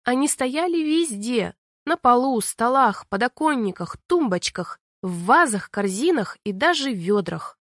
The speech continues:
Драконица не обратила никакого внимания на мою босую ногу, зато сразу ворчливо пояснила, что этот павлин наверняка ограбил академическую оранжерею и вообще занимается глупостями.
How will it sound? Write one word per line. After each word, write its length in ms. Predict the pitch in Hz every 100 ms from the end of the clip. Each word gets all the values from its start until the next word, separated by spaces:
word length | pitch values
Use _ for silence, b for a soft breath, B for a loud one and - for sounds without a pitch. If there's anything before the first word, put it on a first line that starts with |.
| _ _ -
Драконица 600 | 226 247 381 359 254 -
не 120 | 226
обратила 360 | 226 247 349 320
никакого 400 | 262 254 302 269
внимания 520 | 233 226 247 370 339
на 100 | 277
мою 220 | 214 214 254
босую 400 | 226 - 311 330
ногу, 460 | 262 190 170 160 _ _ _ 202
зато 460 | 233 - 320 359
сразу 460 | - 226 247 320 214
ворчливо 460 | 196 - 269 240
пояснила, 760 | 202 185 190 - 262 349 254 - _ -
что 380 | - - 220 -
этот 460 | 240 247 190 - -
павлин 560 | - 180 175 196 359 339 _ _ -
наверняка 540 | 214 226 233 247 415
ограбил 500 | 415 - 247 285 247 -
академическую 840 | 214 196 214 240 240 - 226 -
оранжерею 760 | 220 220 233 240 277 202 - - _ _ -
и 80 |
вообще 420 | 277 349 - 247 196
занимается 560 | 190 190 208 247 -
глупостями. 760 | 208 180 165 175 - 170 170